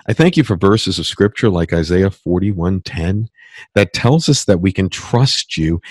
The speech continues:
and that you're leading us to trust you today. Give us assurance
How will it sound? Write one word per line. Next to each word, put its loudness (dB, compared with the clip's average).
and 2
that 2
you're 4
leading 4
us 2
to 0
trust -2
you 2
today. -2
Give 6
us 2
assurance 0